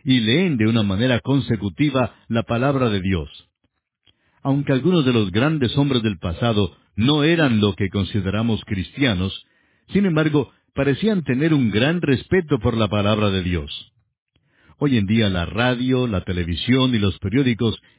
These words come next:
destacan a muchos hombres que se supone son grandes hombres, pero que en contraste muestran odio y amargura hacia la palabra de Dios. Estamos seguros de que usted, amigo oyente, reconoce que hoy se nos presenta un punto de vista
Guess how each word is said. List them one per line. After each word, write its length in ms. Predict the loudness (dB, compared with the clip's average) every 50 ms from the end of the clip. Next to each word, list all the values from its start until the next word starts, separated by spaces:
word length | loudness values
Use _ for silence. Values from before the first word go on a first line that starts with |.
| _
destacan 540 | -4 -2 -2 0 0 0 -2 -2 -2 -2 0
a 40 | 0
muchos 380 | 2 2 0 2 0 0 0 0
hombres 400 | 0 0 2 0 0 0 -2 -2
que 120 | -2 -2
se 140 | 0 0 0
supone 560 | 0 0 -2 -2 0 0 0 2 2 0 0
son 260 | 0 0 0 0 0 0
grandes 420 | 0 0 0 0 -2 -2 -2 0
hombres, 360 | 0 0 0 0 -2 -2 -2 _ _ _ _ _ _ -2
pero 220 | 0 0 0 0
que 80 | 0 -2
en 80 | -2 0
contraste 760 | 0 -2 -2 0 0 0 0 0 0 -2 -2 -2 -2 _ _ _ _ _ _ -6
muestran 520 | -2 0 2 2 0 0 -2 -4 -2 0 2
odio 360 | 2 2 0 0 0 0 0
y 80 | 0 0
amargura 560 | 0 0 -2 -2 0 0 2 2 2 2 2
hacia 220 | 0 0 0 0
la 80 | 0 0
palabra 400 | -2 -2 -2 -2 -2 -2 -2 0
de 100 | -2 0
Dios. 320 | 0 0 -2 -2 -4 -6 -12 -18 -20 _ _ _ _ _ _ _ _ _ _ _ _ -6
Estamos 400 | -6 -6 -4 -2 -2 -2 -2 -2
seguros 320 | -2 -2 -2 -2 -2 -2 0
de 120 | -2 -2
que 120 | -2 -4
usted, 280 | -6 -6 -2 -2 0 0
amigo 240 | 0 -2 -2 -4 -2
oyente, 460 | 0 0 0 -2 0 -2 -2 -2 -2 -6 _ _ _ _ _
reconoce 680 | -8 -4 -4 -4 -2 -2 0 0 0 0 0 -4 -4
que 120 | -2 0 0
hoy 180 | 2 2 0
se 140 | 0 0 0
nos 160 | 0 0 -2
presenta 500 | -2 -4 -4 -2 -2 -2 -2 -2 -2 0
un 140 | 0 0 -2
punto 340 | -2 -4 -4 -4 -2 -4 -4
de 80 | -2
vista 500 | -2 -4 -4 -6 -4 -2 -2 -2 -4 -6